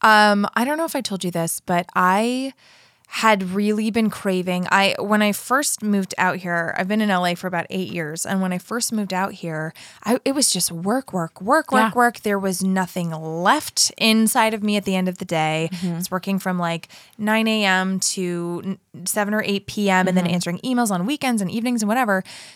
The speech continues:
Speaker 1: Finally, just, like, three and a half years ago, I'd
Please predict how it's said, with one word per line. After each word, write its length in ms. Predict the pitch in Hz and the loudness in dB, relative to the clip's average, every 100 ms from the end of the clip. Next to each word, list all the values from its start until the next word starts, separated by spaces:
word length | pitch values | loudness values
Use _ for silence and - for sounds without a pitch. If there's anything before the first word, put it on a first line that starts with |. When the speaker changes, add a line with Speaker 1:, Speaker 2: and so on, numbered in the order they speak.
| _ | _
Speaker 1:
Finally, 960 | - - 247 269 285 233 170 156 185 - | -10 -4 0 0 2 0 0 -2 -6 -10
just, 320 | 196 240 240 | -4 0 0
like, 260 | 226 180 196 | 0 -2 -4
three 800 | - - - - - 214 214 233 | -14 -12 -12 -12 -6 -4 -2 -2
and 80 | 247 | -2
a 40 | 240 | 0
half 240 | 208 190 | 0 -2
years 240 | 175 175 | -4 -4
ago, 380 | 180 180 - 175 - _ - - _ _ _ - | -6 -4 -4 -6 -10 _ -20 -20 _ _ _ 0
I'd 180 | 233 | 0